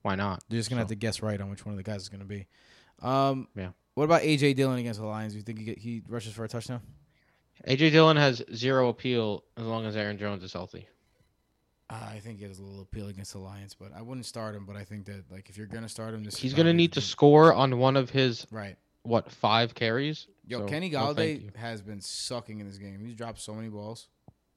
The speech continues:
Speaker 1: That was Slayton that you're looking at.
Speaker 2: Nah, that was Golladay. Uh, I'm, again, I'm farther behind than you. Remember? I'm like, I'm
Speaker 1: Yeah, I
Speaker 2: like
Speaker 1: think that's, uh, that's the week two slate. It's great to,
Speaker 2: That
Speaker 1: great to be
Speaker 2: is.
Speaker 1: back, fellas.
Speaker 2: Yeah, yeah, it was great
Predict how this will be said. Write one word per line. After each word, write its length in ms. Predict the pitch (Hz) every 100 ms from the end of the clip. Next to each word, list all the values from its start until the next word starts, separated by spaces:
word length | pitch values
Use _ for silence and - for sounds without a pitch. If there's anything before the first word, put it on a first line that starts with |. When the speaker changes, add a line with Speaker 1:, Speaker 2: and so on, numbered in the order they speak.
| _ _ _ 120
Speaker 1:
That 60 |
was 160 | 127 -
Slayton 480 | - 113 101 98 101 _ _ -
that 100 | 101
you're 100 | 98
looking 220 | 98 -
at. 120 | 104 - -
Speaker 2:
Nah, 220 | 117 120
that 80 | 113
was 100 | 110
Golladay. 460 | 110 110 104 104 104
Uh, 120 | 104 98
I'm, 200 | 104 107 - 104
again, 480 | 110 110 110 101 98 101
I'm 180 | 101 98
farther 340 | - 107 110 104
behind 300 | 101 104 101
than 120 | 98
you. 80 | 92 - _ -
Remember? 300 | 101 101 107 _ _ _ _ _ _ _ _ _ _ _ _ _ - - _ _
I'm 100 | 107
like, 200 | 107 107 85
I'm 140 | 107
Speaker 1:
Yeah, 80 | 156
I 20 |
Speaker 2:
like 80 | 156
Speaker 1:
think 120 | 151 151
that's, 300 | 151 - 151
uh, 300 | 143 135 127 _ _ _ -
that's 240 | 139 -
the 120 | -
week 240 | 139 151 -
two 160 | 160
slate. 340 | - - 180 131
It's 140 | 110
great 240 | - 165 170
to, 80 | 160
Speaker 2:
That 100 | 117
Speaker 1:
great 160 | -
to 60 | 131
be 80 | 143
Speaker 2:
is. 60 |
Speaker 1:
back, 260 | 127 165 170
fellas. 500 | - 101 127 147 -
Speaker 2:
Yeah, 180 | 120 165
yeah, 220 | 165 175 165
it 40 |
was 160 | 123 113
great 320 | 131 143